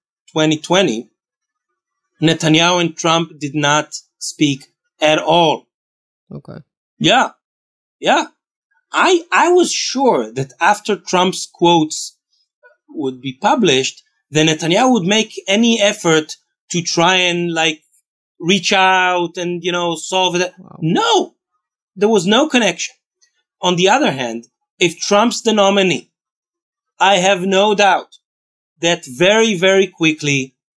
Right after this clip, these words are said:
Speaker 1: they'll patch things up, because in both of their political interests,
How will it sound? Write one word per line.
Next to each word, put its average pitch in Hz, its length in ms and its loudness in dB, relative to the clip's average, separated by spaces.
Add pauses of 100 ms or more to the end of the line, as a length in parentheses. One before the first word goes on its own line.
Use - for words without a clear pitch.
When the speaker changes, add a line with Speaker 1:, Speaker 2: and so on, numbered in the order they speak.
Speaker 1:
they'll 156 280 2
patch 185 340 0
things 170 320 0
up, 147 320 0 (500)
because 175 400 -4
in 175 260 -2
both 185 280 2
of 180 140 -2
their 175 240 2
political 165 480 -2
interests, 160 720 -4